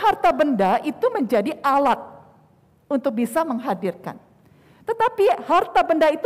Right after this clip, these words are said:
men-, bukan menjadi yang utama untuk menghadirkan Allah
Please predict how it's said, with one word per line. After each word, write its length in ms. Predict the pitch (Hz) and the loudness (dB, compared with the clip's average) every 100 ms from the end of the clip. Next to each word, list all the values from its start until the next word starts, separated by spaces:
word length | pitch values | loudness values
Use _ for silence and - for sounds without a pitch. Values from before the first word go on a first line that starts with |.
| 494 | 0
men-, 240 | 370 269 | 0 -2
bukan 400 | 311 403 370 359 | -6 0 0 2
menjadi 320 | 302 302 339 | 0 2 0
yang 40 | 330 | 0
utama 960 | 370 523 494 - 381 349 226 185 277 - | 0 0 0 0 2 2 2 0 -2 0
untuk 240 | 453 466 | 0 0
menghadirkan 880 | 381 330 359 370 247 349 349 392 285 - | -2 -2 0 0 2 -2 0 -2 -4 -6
Allah 800 | - 381 415 415 214 185 226 359 | 0 2 4 4 2 0 0 -2